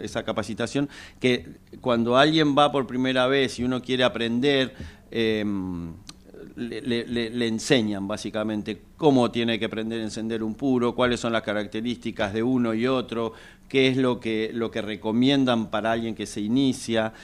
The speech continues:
Totalmente, hay, hay, eh, uno puede buscar dónde fumar. En nuestra página web, eh, eh, eh, nosotros tenemos los sitios donde se puede fumar. Muchos de los clientes dan curso de iniciación. Eh,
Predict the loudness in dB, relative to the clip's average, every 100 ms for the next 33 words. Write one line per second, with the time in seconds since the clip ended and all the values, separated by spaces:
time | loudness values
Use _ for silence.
0 | -20 -20 0 2 6 6 6 4 4 2
1 | 4 4 2 2 2 2 2 -2 -4 -8
2 | -2 2 2 4 4 2 6 4 6 4
3 | 2 2 2 4 6 6 2 0 0 0
4 | 0 2 4 4 2 -2 -6 -4 -2 -4
5 | -4 -4 -4 -4 -4 -4 -6 -2 2 4
6 | 2 0 -8 -12 -4 -2 -2 -2 -2 -2
7 | -4 -4 -2 -2 -2 0 2 2 0 -10
8 | -20 -4 2 8 8 8 4 2 0 0
9 | 0 0 -2 -2 -6 -4 -2 -2 -4 -4
10 | -4 2 2 2 -2 -10 -20 -20 -20 -8
11 | -2 -2 0 -2